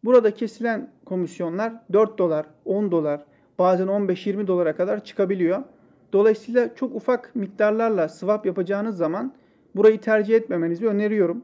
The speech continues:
Çünkü yapmış olduğunuz işlem boşuna gitmiş olur. Buranın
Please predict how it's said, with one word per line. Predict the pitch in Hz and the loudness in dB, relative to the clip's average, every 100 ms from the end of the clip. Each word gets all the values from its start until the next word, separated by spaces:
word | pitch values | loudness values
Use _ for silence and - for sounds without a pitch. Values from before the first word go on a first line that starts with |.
| _ | _
Çünkü | - 196 - 208 - | -4 -4 0 0 0
yapmış | 196 202 208 220 | -4 -4 -4 0
olduğunuz | 196 202 202 | 0 -2 -6
işlem | 190 233 226 | -6 -6 -2
boşuna | 202 190 214 | -2 -2 -4
gitmiş | 196 - - - | -4 -8 -12 -10
olur. | 170 190 - _ | -8 -8 -10 _
Buranın | 185 214 214 226 | -2 0 0 -4